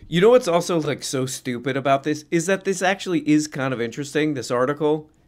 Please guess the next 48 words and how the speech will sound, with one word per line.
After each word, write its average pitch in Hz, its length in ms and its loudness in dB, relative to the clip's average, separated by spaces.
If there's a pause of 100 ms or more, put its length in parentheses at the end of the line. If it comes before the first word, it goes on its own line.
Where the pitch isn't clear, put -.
(180)
It's - 180 -8
basically 151 440 0
saying, 131 320 -2
like, 120 200 -2
yeah, 196 240 0 (340)
based 151 380 0
on, 135 300 0
like, 120 340 -2 (300)
you 135 80 -2
know, 127 100 0
based 123 380 -2
on 127 140 -2
these 120 180 -8
fossil 117 480 -2
records 110 400 -4
or 104 60 -8
whatever 85 300 -10
the 80 80 -12
hell 95 220 -6
they 90 140 -10
use, 95 280 -10
who 117 140 -12
knows, 95 280 -10
who 104 100 -14
cares? 95 420 -8 (240)
You 139 120 -2
know, 131 120 2
a 113 120 -8
certain 147 440 -2
body 123 340 2
type 123 400 -4
and 98 120 -8
estrogen 120 520 -6
and 117 100 -6
all 117 180 -2
this 113 160 -4
stuff, 117 200 -6
it 107 80 -6
kind 143 260 -6
of 120 180 -10 (120)
evolved 120 800 0 (180)
for 123 160 -8
this 120 160 -8
kind 127 200 -6
of 110 100 -6
long 110 340 -4
distance 107 480 -8
hunting 101 580 -10